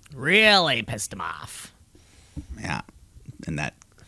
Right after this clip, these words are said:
Speaker 2: custom Celtic Warrior mask he's got on.
Speaker 1: Mm-hmm. Uh, but yeah, Sheamus, Damian Priest, probably. That's our SummerSlam match,
Speaker 2: Yeah.
Speaker 1: probably.
Speaker 2: Yeah, I think it's happening.
Speaker 1: Yeah. So there we go.
Speaker 2: Uh, we go backstage. Eva Marie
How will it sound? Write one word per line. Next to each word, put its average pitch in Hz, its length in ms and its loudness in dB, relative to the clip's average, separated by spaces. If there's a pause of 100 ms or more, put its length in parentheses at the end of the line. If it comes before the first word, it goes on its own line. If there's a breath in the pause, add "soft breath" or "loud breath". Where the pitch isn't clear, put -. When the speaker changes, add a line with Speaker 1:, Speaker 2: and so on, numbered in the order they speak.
(460 soft breath)
Speaker 2:
custom - 480 0
Celtic - 480 -4
Warrior 80 360 -4
mask 60 360 -10
he's - 80 -16
got 50 240 -12
on. - 260 -12
Speaker 1:
Mm-hmm. - 1600 -12
Uh, 208 640 8
but 247 140 4
yeah, 330 220 6 (100)
Sheamus, 233 600 2 (460)
Damian 175 300 2
Priest, 214 560 2
probably. 226 480 2
That's 160 200 -4
our 180 60 -2
SummerSlam 202 480 -2
match, 214 120 2
Speaker 2:
Yeah. 170 140 8
Speaker 1:
probably. 220 260 -2 (760)
Speaker 2:
Yeah, 123 160 6
I - 20 2
think 113 200 -2
it's 90 120 -4
happening. 113 600 -2
Speaker 1:
Yeah. 123 180 -4 (520)
So - 140 -12
there 240 140 0
we 180 60 0
go. 139 260 -2
Speaker 2:
Uh, 90 1200 0
we 90 120 0
go 92 180 0
backstage. 107 1120 2
Eva 135 220 4
Marie 156 680 6